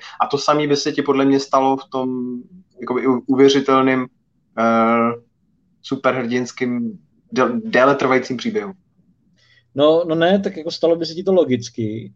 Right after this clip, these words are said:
Speaker 2: nebo jako narazil bys na to a teď je otázka, jak si s tím poradíš. Buď to jako vybojuješ a přijdeš na to, jak to udělat, abys v tom zůstal, anebo
Speaker 1: Mhm.
Speaker 2: to prostě, nebo to jako vzdáš, protože třeba usoudíš, že je ta jiná cesta divácky mnohem zábavnější.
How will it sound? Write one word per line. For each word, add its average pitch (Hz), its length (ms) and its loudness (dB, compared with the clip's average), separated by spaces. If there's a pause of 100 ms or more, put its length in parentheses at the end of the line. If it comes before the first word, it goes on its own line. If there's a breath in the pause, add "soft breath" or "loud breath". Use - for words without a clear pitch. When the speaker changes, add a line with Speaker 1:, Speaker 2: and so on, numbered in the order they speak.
Speaker 2:
nebo 139 180 0
jako 147 160 2 (380)
narazil 139 340 2
bys 139 220 -6
na 139 120 0
to 156 140 0
a 151 40 2
teď 147 140 -6
je 165 80 4
otázka, 160 300 2
jak 147 60 -12
si - 80 -12
s - 40 -18
tím 185 140 -2
poradíš. 160 380 2
Buď 117 220 -4
to 151 60 2
jako 143 240 2
vybojuješ 127 680 6
a 139 80 -12
přijdeš 147 360 -4
na 139 120 -4
to, 147 120 -2
jak 131 140 0
to 147 100 -8
udělat, 143 380 -2 (120)
abys 143 200 -4 (120)
v - 40 -20
tom 147 340 -4
zůstal, 117 640 -2 (840)
anebo 165 220 4
Speaker 1:
Mhm. 190 80 6
Speaker 2:
to 190 60 6
prostě, 175 260 2 (380)
nebo 165 140 2
to 180 120 4
jako 175 200 4
vzdáš, 160 520 4
protože 151 380 -6
třeba 165 280 0
usoudíš, 151 760 -6
že 147 480 2
je 147 200 0
ta 151 400 4 (360)
jiná 156 420 0
cesta 156 380 -4
divácky 147 580 4
mnohem 147 360 -2
zábavnější. 143 800 2